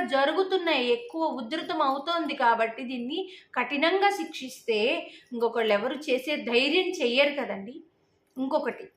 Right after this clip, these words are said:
మనం సినిమా హాల్‌లో కానీ లేకపోతే, ఆ, ఎక్కడికైనా వెళ్ళినా, ఆ, ఏమి యాడ్స్ ఇచ్చేస్తున్నారు కదా, ధూమపానం, మద్యపానం ఆరోగ్యానికి హానికరం, అలాంటి వాటిల్లో కానీ ఈ,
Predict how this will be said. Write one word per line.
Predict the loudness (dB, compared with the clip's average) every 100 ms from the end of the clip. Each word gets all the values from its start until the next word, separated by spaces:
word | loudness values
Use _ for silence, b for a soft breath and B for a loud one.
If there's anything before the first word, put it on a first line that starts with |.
| _ _ _ _ _ _ _ _ _
మనం | -4 -4 -4
సినిమా | -4 2 4
హాల్‌లో | 4 4 4 4 2 2
కానీ | 2 0 -2 -6 -8 -4
లేకపోతే, | -4 -4 -6 -2 -2 -4 B B 0
ఆ, | 4 6 6 6 4
ఎక్కడికైనా | 0 0 2 2 2
వెళ్ళినా, | 2 2 0 -2 -4 B B -2
ఆ, | 2 4
ఏమి | 4 2 4 6 6 6 4
యాడ్స్ | 6 6 8 6 2
ఇచ్చేస్తున్నారు | -4 0 0 0 -4 -4 -2 -2
కదా, | -2 -2 -2 -6 -18 -8
ధూమపానం, | -2 2 4 6 4 2 -2
మద్యపానం | -2 2 2 2 0 0 0
ఆరోగ్యానికి | 2 2 2 0 -2 -4 -8
హానికరం, | -4 -4 -4 -6 -6 -8 B B B
అలాంటి | 4 8 8 6 2 0
వాటిల్లో | 6 6 6 0 -2 0 0
కానీ | 2 2 2
ఈ, | -4 -4 -4 -2 -2